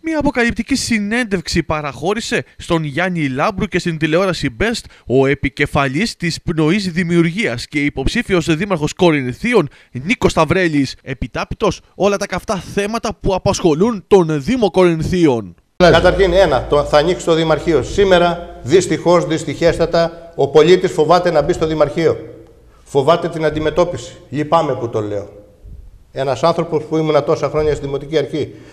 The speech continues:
Speaker 2: Φοβούνται την άρνηση και την αποδοκιμασία από την Δημοτική Αρχή. Φοβούνται να μπουν στο Δημαρχείο. Το Δημαρχείο θα ανοίξει σε όλους τους πολίτες. Είτε με ψηφίζουν, είτε δεν με ψηφίζουν. Αυτή είναι δέσμευση Σταυρέλη. Δεύτερον,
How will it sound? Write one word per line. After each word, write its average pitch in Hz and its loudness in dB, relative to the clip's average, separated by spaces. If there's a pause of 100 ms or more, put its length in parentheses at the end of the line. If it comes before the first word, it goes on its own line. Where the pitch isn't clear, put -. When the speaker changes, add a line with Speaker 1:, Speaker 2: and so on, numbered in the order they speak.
(100)
Speaker 2:
Φοβούνται 160 4
την 156 -2
άρνηση 175 2 (240)
και 156 2
την 160 -2
αποδοκιμασία 151 2
από 165 0
την 156 -4
Δημοτική 143 -2
Αρχή. 147 0
Φοβούνται 170 4
να 151 4
μπουν 131 0
στο 117 -6
Δημαρχείο. 113 -6 (300)
Το 143 2
Δημαρχείο 151 2
θα 165 0
ανοίξει 180 0
σε - 0
όλους 175 6
τους - -12
πολίτες. 160 2 (220)
Είτε 240 -2
με 220 0
ψηφίζουν, 220 0 (240)
είτε 135 0
δεν 139 4
με 151 2
ψηφίζουν. 113 -8
Αυτή 151 -8
είναι 185 0
δέσμευση 165 2
Σταυρέλη. 120 2 (640)
Δεύτερον, 123 2